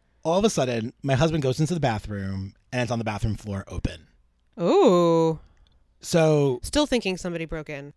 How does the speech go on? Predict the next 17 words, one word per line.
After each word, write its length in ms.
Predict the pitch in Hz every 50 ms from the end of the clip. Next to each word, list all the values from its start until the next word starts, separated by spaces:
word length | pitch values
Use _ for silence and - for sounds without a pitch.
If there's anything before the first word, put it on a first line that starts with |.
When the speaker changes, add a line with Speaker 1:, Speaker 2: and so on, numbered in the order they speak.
| _
Speaker 1:
So 100 | - -
we 40 | 196 208
just 80 | 185 -
kinda 160 | 262 240 202
sat 300 | - - 156 151 151 -
there 160 | 160 135 123
and 140 | 120 113 107
thought 200 | - 135 123 113
about 280 | 107 95 101 95 90 87
it. 160 | 92 82 - _ _ _ _ -
Speaker 2:
Uh-huh. 180 | 196 180 170 175 165 170 175
Speaker 1:
And 120 | 139 135
I 60 | 139
was 80 | 135 127
like, 120 | 139 117
"Well, 80 | 127 135
maybe 680 | 123 117 107 98 92 95 113 135 156 196 226 233 247 233